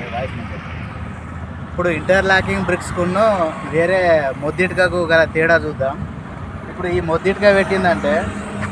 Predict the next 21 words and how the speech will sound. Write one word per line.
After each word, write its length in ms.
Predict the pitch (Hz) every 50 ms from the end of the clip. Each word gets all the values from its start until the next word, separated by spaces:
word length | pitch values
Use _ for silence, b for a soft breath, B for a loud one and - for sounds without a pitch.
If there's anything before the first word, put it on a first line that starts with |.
| - - -
ప్రతి 260 | 160 165 156 175 202 185 175
ఇటుకకు 340 | 170 170 180 196 190 196 202 196 185
ఇటుకకు 300 | 175 175 190 180 180 185 175 165
మధ్యలో 340 | 165 165 156 175 175 190 196 214 220 196 - - 156 151
ఇసుక 280 | 147 139 - 196 190 185 -
సిమెంట్ 340 | - 175 175 175 180 165 170 170
అనేది 240 | 165 170 165 175 180 160
అవసరం. 360 | 151 156 147 - 151 123 101 85 71 - - - - - - - - - - - - - - - - 151
ఈ 40 | 165 165
విధంగా 300 | 165 170 175 175 185 180 175
ఇసుక 220 | 165 - - 185 175 -
సిమెంట్ 280 | 175 170 170 170 165 160 160
పెట్టాల్సి 320 | 160 151 156 151 151 147 165
వస్తుంది. 320 | 160 - - 220 208 202 - - - - - 202 - - - - - 147
దాని 200 | 151 165 170 175 156 156
ద్వారా 260 | 160 165 175 180 190 185 165 156
మేస్త్రీలు 540 | 160 170 170 - 190 185 185 185 196 196 202 202 196 202 196 139
హెల్పర్ల 460 | 147 160 156 - 180 180 175 180 180 175 160 -
ఖర్చు 220 | 170 160 - - 190 180
పెరుగుతుంది. 440 | 180 175 165 156 147 - 131 117 - - - - - - - - - - - - 139
మళ్ళీ 220 | 147 165 175 196